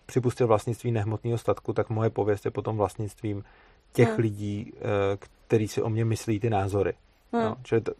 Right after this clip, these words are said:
Speaker 1: to je podle mě jako strašně zásadní.
Speaker 2: Jo, jo, no on tu Dominik na to ještě zareagoval,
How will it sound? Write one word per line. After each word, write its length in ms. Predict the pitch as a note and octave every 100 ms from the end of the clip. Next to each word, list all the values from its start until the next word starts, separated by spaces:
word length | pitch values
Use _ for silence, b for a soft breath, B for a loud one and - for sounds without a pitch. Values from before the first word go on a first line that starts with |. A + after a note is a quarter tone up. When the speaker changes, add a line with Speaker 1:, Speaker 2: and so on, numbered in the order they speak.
| _
Speaker 1:
to 80 | B2
je 80 | A#2
podle 220 | - A#2
mě 160 | A#2 A2+
jako 180 | A2
strašně 360 | A2+ B2 G#2+ A#2+
zásadní. 400 | G#2+ F#2+ G2+ - - _
Speaker 2:
Jo, 260 | A#3 A#3+ A#3
jo, 260 | A#3 A3 A3
no 160 | A#3
on 60 | B3+
tu 100 | D#4
Dominik 320 | D#4+ C#4 D4
na 100 | C4+
to 100 | C#4+
ještě 240 | D#4+ - D#4+
zareagoval, 720 | G#3+ F#3+ A3 B3 B3+ B3